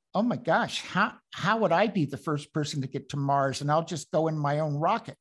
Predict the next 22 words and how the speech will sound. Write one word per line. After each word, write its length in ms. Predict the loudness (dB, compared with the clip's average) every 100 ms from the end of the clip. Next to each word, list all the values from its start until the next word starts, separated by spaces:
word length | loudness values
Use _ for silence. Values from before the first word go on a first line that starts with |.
| _ _ _ _
Well, 180 | 2 4
when 100 | 4
you 80 | 2
start 320 | 2 0 0
pondering 640 | -4 2 2 2 0 -2 -4
questions 640 | 0 0 0 -4 -4 -4
of 120 | -2
that 240 | -2 -2 -2
scale, 720 | -6 0 2 4 2 0 -8 -20 -20 _ _ 2
then 200 | 4 4
the 480 | 4 4 4 2 -4 0
things 280 | 4 4
that 100 | 2
you're 140 | -2 -2
planning 600 | -2 -2 0 2 2 2
on 280 | 4 4 2
that 180 | 0
seem 540 | 0 0 2 2 0 -6 -8
big 240 | -2 -2 -2
scale 640 | -4 -2 0 2 0 -4 _ _ _ _ _ _ _
just 200 | -2 0
yesterday, 680 | 2 2 2 -2 -4 -8 -12